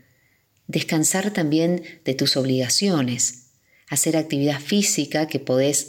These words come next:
as-, inclusive realizarla en tu casa si no podés salir a la calle, ¿sí? Que pueden ayudarte también a un poco eliminar este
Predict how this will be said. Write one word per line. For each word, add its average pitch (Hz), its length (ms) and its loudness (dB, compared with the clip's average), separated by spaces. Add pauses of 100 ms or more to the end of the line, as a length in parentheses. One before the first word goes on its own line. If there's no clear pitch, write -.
as-, 123 240 -8
inclusive 147 580 0
realizarla 151 440 0
en 147 100 0
tu 123 120 0
casa 175 340 0
si 143 160 0
no 143 140 -2
podés 139 220 2
salir 139 280 0
a 135 60 2
la 127 140 -2
calle, 147 680 -2 (640)
¿sí? - 720 -4
Que 139 120 -4
pueden 170 440 2
ayudarte 143 920 0
también 143 640 -2 (220)
a 139 560 -4
un 156 160 -2
poco 185 680 -2 (240)
eliminar 170 840 2
este 135 880 0